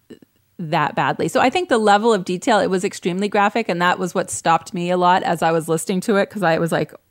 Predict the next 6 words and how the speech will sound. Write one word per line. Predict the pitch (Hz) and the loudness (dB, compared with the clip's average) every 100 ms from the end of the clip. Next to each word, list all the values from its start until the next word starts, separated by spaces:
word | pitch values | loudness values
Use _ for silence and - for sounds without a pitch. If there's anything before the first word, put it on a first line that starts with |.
| _ - | _ -6
"Oh, | 254 302 240 - - - | 0 2 2 0 -10 -4
<laughs> | - | -2
oh | - - 1017 1017 906 571 - - - - | -2 -6 -18 -12 -2 -2 -2 -14 -12 -6
God." | 320 - 247 - 202 - _ - - - - - | -6 -2 -4 -2 -8 -8 _ -20 -20 -20 -20 -6
You | 208 | -2
know? | 196 185 214 294 | 2 2 2 0